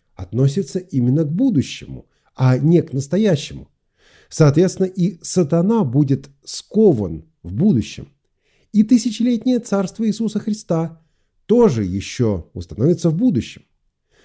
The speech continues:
События, описанные вот с этого момента, э, шестой главы, и до конца книги относятся к будущему.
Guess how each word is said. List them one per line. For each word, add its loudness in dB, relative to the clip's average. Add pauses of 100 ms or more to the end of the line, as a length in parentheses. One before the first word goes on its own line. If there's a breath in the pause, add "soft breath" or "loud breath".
(160)
События, 2
описанные 0
вот -2
с -8
этого 0
момента, 2 (220)
э, -14
шестой 0
главы, -2 (460 soft breath)
и 2
до 4
конца 2
книги -2 (100)
относятся 0
к 0
будущему. -2